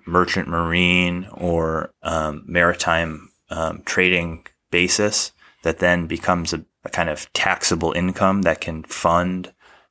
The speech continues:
the development of a navy, which can then expand trade, expand diplomatic, um, reach, and continue to make one's presence felt on the high seas, and eventually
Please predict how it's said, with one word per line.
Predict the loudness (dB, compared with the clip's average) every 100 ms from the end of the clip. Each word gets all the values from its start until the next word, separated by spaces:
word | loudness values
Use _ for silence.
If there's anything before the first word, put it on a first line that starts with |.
| -12
the |
development | -6 0 0 0 -2 -2
of | -2
a |
navy, | -2 0 2 0 -2 -4 _ _ -6
which | -4 -2
can | 0
then | 2 2 0 -6 -12 -8
expand | 0 2 2 2 2
trade, | 0 2 2 0
expand | -4 -2 0 2 0 -4
diplomatic, | -6 -4 0 2 2 -2 -8 -8
um, | -4 -4 -6 -10 -18 _ _
reach, | -4 0 0 0 -2 -2 _ _ -20 _ -2
and | 2 2 2 -4 -10
continue | -8 -4 0 2 2 0
to | 0 0 0 -2 -4
make | -2 -2 -2
one's | -2 -2 -4
presence | 0 2 2 -2 2
felt | 2 2
on | 0 -2
the |
high | 0 0
seas, | 2 2 2 0 -2 -4 _ -20 -20 _ _
and | -8 -6 -4 -8 -8
eventually | 0 2 2 0 0 2 2 -2